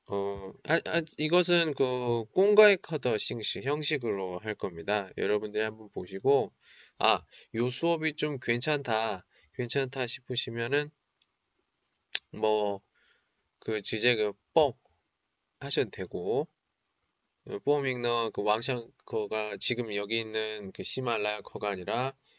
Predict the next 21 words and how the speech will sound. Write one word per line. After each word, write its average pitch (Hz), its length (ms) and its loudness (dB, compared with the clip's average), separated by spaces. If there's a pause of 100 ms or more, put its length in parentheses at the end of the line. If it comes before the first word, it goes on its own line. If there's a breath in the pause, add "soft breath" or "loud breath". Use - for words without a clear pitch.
(380 soft breath)
어, 87 360 -10 (540)
그냥 90 260 -10 (320)
그 - 220 -16
뭐 87 220 -14
이두 127 380 -6
일 104 240 -8
대 110 120 -2
일이라든지 95 720 -4
아니면 92 220 -8
쇼방커로 101 920 -2
해서 120 360 -6 (280 soft breath)
같이 - 340 -8
이렇게, 92 560 -8 (640 soft breath)
어, - 80 -10 (540)
실지샹더 147 960 0
그 101 120 -2
슈핀 - 440 -2 (800)
보면서 117 720 0
이렇게 95 320 -6
해볼 101 420 -6
거고요. 95 560 -8